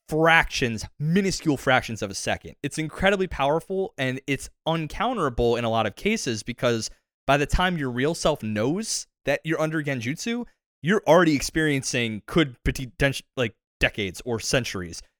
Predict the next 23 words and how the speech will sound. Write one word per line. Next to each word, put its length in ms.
And 300
oftentimes 600
the 100
world 280
he 100
creates 640
is 140
accompanied 360
by 120
the 80
moon. 320
And 80
even 220
the 140
infinite 360
Tsukuyomi 640
requires 640
i-, 60
the 160
genjutsu 460
to 60
be 120
re-, 380